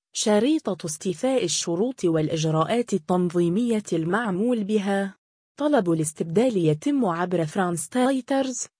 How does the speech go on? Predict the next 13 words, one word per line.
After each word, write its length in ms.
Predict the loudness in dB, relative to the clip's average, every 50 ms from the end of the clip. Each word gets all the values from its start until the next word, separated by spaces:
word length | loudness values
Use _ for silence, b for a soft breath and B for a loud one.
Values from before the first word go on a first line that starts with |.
| _ _ -4
أنتس 500 | -2 -2 -2 -2 -4 -4 -4 -4 0 0
بالنسبة 580 | 0 2 2 0 0 0 0 0 0 0 0 -2
إلى 260 | -2 0 0 0 0
التونسيين 920 | 0 0 0 2 2 2 0 -2 -2 -2 -4 -2 -2 0 0 0 2 2
المقيمين 760 | 0 0 0 -2 -2 -2 0 0 0 2 2 2 2 0 -2
في 240 | -2 -2 -2 -2 -2
فرنسا، 720 | -2 -2 -2 0 0 0 -2 -4 -4 -4 -4 -2 -4 -4 -8 _ _ _ 0
يتم 500 | 4 4 4 4 2 2 2 2 2 2
تقديم 600 | 2 0 -2 -4 -4 -2 0 0 2 2 2 0
طلب 380 | 0 0 0 2 4 4 2 2
استبدال 760 | -2 -4 -4 -4 -4 -2 0 0 0 0 2 2 2 2
رخصة 300 | 2 0 -2 -4 -4 -4 -2 -4
السياقة 680 | -6 -4 -4 -2 0 2 2 2 2 0 -4 -6 -6